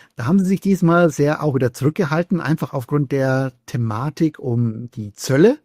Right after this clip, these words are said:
weil ja, äh, das einer der größten roten Tücher ist. Aber im Hintergrund wird alles vorbereitet dafür.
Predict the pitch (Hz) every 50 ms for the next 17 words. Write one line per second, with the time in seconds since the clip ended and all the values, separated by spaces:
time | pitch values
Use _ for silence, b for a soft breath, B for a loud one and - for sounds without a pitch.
0 | _ _ _ b b b b b b b _ _ 131 127 120 117 120 120 117 117
1 | 117 110 113 120 - - - 120 117 113 117 - - 120 107 - - 120 117 113
2 | 113 - 113 123 151 151 - - 143 123 110 117 143 139 - - 117 - - 220
3 | 247 - 160 120 - 127 196 285 - - - B B B B B B B B B
4 | - 143 156 175 156 143 190 240 277 233 - 185 190 190 165 151 123 156 156 -
5 | - - 139 160 175 - - - - - - - - - 135 156 165 - 170 131
6 | 117 110 - - 104 - - - - _ _ _ _ _ - 110 - - 117 110
7 | - -